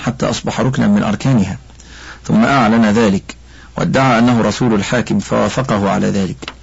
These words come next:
ولما توفي الحاكم وتولى ابنه علي الملقب بالظاهر لإعزاز دين الله وتبرأ من الدعوة إلى تأليه أبيه،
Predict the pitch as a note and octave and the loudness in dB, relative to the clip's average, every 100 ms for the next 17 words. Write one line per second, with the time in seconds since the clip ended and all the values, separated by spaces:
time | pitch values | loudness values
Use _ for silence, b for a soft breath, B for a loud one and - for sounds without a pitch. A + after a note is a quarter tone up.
0 | B B B B - A2 B2+ B2 B2 D#3 | B B B B -6 0 2 2 2 0
1 | D#3 C#3 A#2 D#3+ D#3 C3+ A2+ B2 C#3+ B2 | 2 0 0 -2 0 2 2 2 2 2
2 | A2+ C#3 B2 G#2+ B2 G#2 - - G2+ G#2 | 2 2 4 2 2 2 -2 -4 0 2
3 | B2 C3 A2 - G#2 B2+ D3 E3 E3 - | 2 0 -2 0 0 2 2 2 -2 -18
4 | B B B B B A2 A2 G#2 G2+ A2 | B B B B B 0 2 2 2 2
5 | C3 G#2+ G2+ G#2+ G2 G2+ D3+ D#3+ - - | 2 2 2 4 4 4 2 0 -4 -20
6 | - B B B B - - G#2 C3 C#3 | -20 B B B B -6 0 2 2 2
7 | C3 B2+ B2 C#3 D3 C3+ C3 C3 A2 G#2 | 4 4 2 2 2 2 2 2 2 0
8 | A2+ A#2 B2+ A#2 G#2+ A#2 E3 | 0 2 2 2 2 2 2